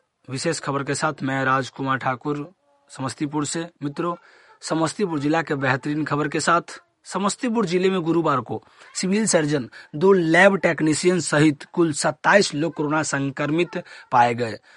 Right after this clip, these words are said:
जिसके साथ ही जिले में एक्टिव मरीजों की संख्या अट्ठासी पहुंच गई है। सदर अस्पताल में एंटीजन टेस्ट में सीएस व lab technician positive पाए गए। सीएस ने बताया कि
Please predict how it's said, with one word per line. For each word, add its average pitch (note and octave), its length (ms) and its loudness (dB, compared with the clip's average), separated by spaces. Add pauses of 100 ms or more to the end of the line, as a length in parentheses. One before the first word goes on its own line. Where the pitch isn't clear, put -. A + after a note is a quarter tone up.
(120)
जिसके F#3 320 2
साथ F#3+ 320 0
ही G3+ 120 2
जिले F3 260 0
में E3+ 160 -2
एक्टिव F3 380 -2
मरीजों D#3+ 240 0
की E3 140 -2
संख्या E3 480 0 (680)
अट्ठासी F3 420 2
पहुंच D3 400 -4
गई A#2+ 240 -2
है। A2 180 -10 (760)
सदर A#3 280 6
अस्पताल G3 520 4
में G#3 240 0
एंटीजन G3+ 520 2
टेस्ट G3 360 4
में G#3 220 0 (880)
सीएस B3 520 6
व E3+ 140 4
lab F#3 300 10
technician F#3 540 2
positive E3 420 0
पाए C#3 260 4
गए। A2+ 240 -4 (560)
सीएस A3+ 440 4
ने G#3+ 200 6
बताया G3 340 6
कि A3 260 -2